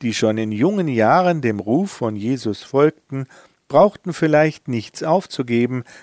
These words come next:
weil ihre Hände noch leer waren. Aber Jesus hat auch ihre Hände hundertfach gefüllt und sie reich beschenkt. Sie sollen und dürfen die Wärme und Herzlichkeit der Gemeinde erleben.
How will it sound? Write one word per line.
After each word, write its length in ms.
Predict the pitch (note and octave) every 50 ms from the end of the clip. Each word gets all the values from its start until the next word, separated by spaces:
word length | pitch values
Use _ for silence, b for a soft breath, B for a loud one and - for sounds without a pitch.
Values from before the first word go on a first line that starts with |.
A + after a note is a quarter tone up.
| B B
weil 220 | - B2+ C3+ D3 D#3+
ihre 220 | D#3+ D#3+ E3 E3+
Hände 400 | D3 C3+ A#2+ G#2+ G#2 G2 G2 G2
noch 180 | G2+ G#2 - -
leer 320 | C3 C3+ C#3+ D3 C#3+ B2
waren. 460 | A#2 G2+ F#2 F2 E2 F2+ F2 G2+ A2 _ _ _ _ _ _ _ _ _ _ _ _ _ _ _ _
Aber 220 | - B2+ A#2 B2+ C3
Jesus 600 | B2+ A#2+ C3+ F3 G3+ F#3+ G3 G3+ G3 - - -
hat 200 | D3 C#3+ D3+ -
auch 180 | - - -
ihre 340 | F3 G#3 F3 F#3+ G#3+ F#3 C#3
Hände 500 | A2+ G#2+ A2+ A2+ A#2 B2 A#2+ B2+ B2+ A#2+ b b b b b b _
hundertfach 720 | C#3 C#3 B2+ A2+ G#2 G2+ F#2+ - - - G2+ F#2+ F2+ - _
gefüllt 580 | - B2+ A#2 - - D3+ D3 B2 G#2 - - _ _ _ _ _ _ _ _ _ _ _ _ _ _ _
und 240 | - B2+ A#2 G#2+
sie 160 | - - G#2+ G#2
reich 420 | F#2+ G2 F#2 F2 F2+ F2 - -
beschenkt. 600 | - B2 A#2 - - C#3 C3+ B2 A2+ G2+ - - - _ _ _ _ _ _ _ _ _ _ _ _ _ _
Sie 220 | - - E3+ G3
sollen 480 | E3+ C3 C3 C#3 D#3 G3 A3 A3 G#3 G3
und 240 | E3+ D3+ B2+ - D3+
dürfen 440 | C3 C3+ F3+ G#3 - - F3 D#3+
die 240 | C#3 A#2+ A2 G#2 G2
Wärme 400 | A2 G#2 A2 C3 E3+ F#3 F3 E3+
und 200 | D3+ B2+ A2+ -
Herzlichkeit 840 | A#2+ B2 C#3+ D3+ - - - C#3+ C3 - - - B2 B2 C3 B2+ -
der 100 | C#3+ C3
Gemeinde 480 | C3 C#3+ C#3 D3 D#3+ F3 G3+ G3 E3+ E3+
erleben. 560 | C3+ A2 G#2 G2 G2+ G2+ G2 - G2+ G2 G#2+